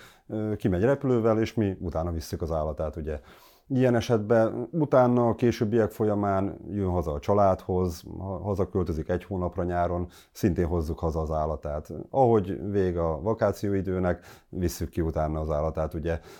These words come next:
Magánszemélyeknek általában ilyen esetekben, menhelyeknek nyilván örökbefogadáskor, úgyhogy szerencsére nagyon sok külföldi, ö, támogatja az itthoni magyarországi menhelyeket, és innen fogad örökbe állatot. Ö, ilyenkor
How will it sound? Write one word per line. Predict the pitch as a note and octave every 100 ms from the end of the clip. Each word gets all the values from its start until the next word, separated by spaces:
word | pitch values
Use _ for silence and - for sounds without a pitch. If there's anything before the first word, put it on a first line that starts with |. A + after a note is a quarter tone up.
| -
Magánszemélyeknek | A2 A#2+ B2 A#2 A2 A#2 A2+ G#2 G#2 G2
általában | G#2 F#2+ F#2+ F2+ E2 F2+
ilyen | A2 A2
esetekben, | G#2+ G#2+ - G#2+ G2+ G2+ F2
menhelyeknek | B2+ A2+ G#2+ G2 G2+ F#2 - -
nyilván | G2+ G2 F2 E2+
örökbefogadáskor, | E2+ F#2 F#2 G2 G#2 G#2+ G2 A2 - B2+ C3+ C#3 _ _ _ _ - D2+ F#2+ F#2+
úgyhogy | F#2 - F2+ E2 E2+
szerencsére | E2 F#2+ F#2 G2 F2+
nagyon | F#2 F2+
sok | E2+ -
külföldi, | - F2+ - E2+ E2+ E2+
ö, | E2 G#1+ E2 E2 E2 D#2+ D2+ - - -
támogatja | F#2 F2+ E2+ E2 - E2 E2
az | D#2+ E2+
itthoni | - F2
magyarországi | F2 F2 E2+ D#2+ E2+ D#2+ E2 D#2+
menhelyeket, | E2 F#2 F#2+ G2 F#2 G2 - - -
és | G2
innen | F2+ E2+
fogad | - E2 D#2+
örökbe | E2 D#2+ E2
állatot. | E2+ F#2 G2 A2 A2 - - -
Ö, | - F#2+ F2+ F2
ilyenkor | - G2 F2 F#2+ F2